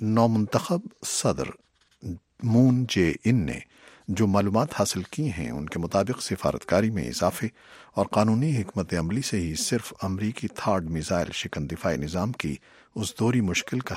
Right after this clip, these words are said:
حل نہیں نکل سکتا جن کا انہیں سامنا ہے۔ مون اپنی پیشرو سابق صدر پارک گن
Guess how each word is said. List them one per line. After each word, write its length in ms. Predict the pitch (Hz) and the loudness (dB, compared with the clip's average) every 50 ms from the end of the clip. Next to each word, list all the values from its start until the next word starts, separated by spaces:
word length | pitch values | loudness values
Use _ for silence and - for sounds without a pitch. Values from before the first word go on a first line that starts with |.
| - | -4
حل 160 | - 73 71 | -4 -4 -4
نہیں 200 | 67 69 101 131 | -4 -2 0 0
نکل 260 | 135 107 - - - - | 0 0 -2 -4 -6 -6
سکتا 360 | - - 76 - _ - 107 - - - - - - - - _ _ - | -6 -8 -8 -6 _ -4 -4 -4 -6 -12 -20 -20 -20 -20 -20 _ _ 0
جن 120 | 110 110 | 2 2
کا 120 | 104 101 85 | 2 2 0
انہیں 200 | 69 71 73 73 | -2 -2 -4 -4
سامنا 420 | - - - 113 76 - - - - - - | -4 -2 -2 -2 -2 -4 -6 -10 -10 -10 -10
ہے۔ 60 | - - - - _ _ _ - - - _ - - - - - - - _ - | -10 -12 -12 -16 _ _ _ -20 -20 -20 _ -20 -20 -20 -20 -20 -20 -20 _ 2
مون 300 | 117 123 147 165 160 165 262 | 4 6 6 6 6 4 2
اپنی 260 | 240 131 - - 131 | 0 -2 2 2 2
پیشرو 600 | 110 - - 110 110 - - - 113 85 58 64 - | 2 4 2 2 2 0 0 2 2 2 2 0 -2
سابق 640 | - - - 107 104 117 110 110 95 95 - - - | -2 0 0 0 0 0 -4 -4 -6 -8 -12 -12 -12
صدر 360 | - - 104 80 71 71 - | -6 -4 -2 -2 -2 -6 -8
پارک 400 | - - - 90 85 76 80 95 | -4 0 2 2 2 0 -2 -2
گن 80 | 92 | -2